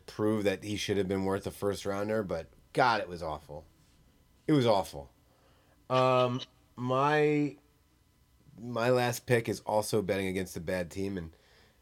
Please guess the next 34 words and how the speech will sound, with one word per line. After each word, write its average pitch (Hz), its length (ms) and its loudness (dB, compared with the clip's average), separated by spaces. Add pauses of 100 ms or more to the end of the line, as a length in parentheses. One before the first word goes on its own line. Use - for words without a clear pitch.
(440)
I, 123 160 -4 (340)
I 127 160 6
look 139 200 4
at 143 100 0
this 117 160 0
line, 113 560 4 (100)
and 95 680 0 (1080)
I 117 140 0
wanna 113 280 4
say 123 260 4
it's 98 140 -4
the 101 500 0
lock 107 440 0
of 104 120 -6
the 104 100 -4
year, 95 400 0
but 87 320 -4 (520)
it, 120 200 -2 (240)
it's 120 200 -6
one 131 120 6
of 147 60 6
those 156 180 2
things 147 300 2
that 127 100 0
looks 117 200 -2
so 131 280 6
obvious 123 520 2
to 113 100 -6
me, 107 220 0
I 98 100 -2
can't 113 500 -4
believe 107 320 -4
it's 92 200 -10
there, 87 600 -2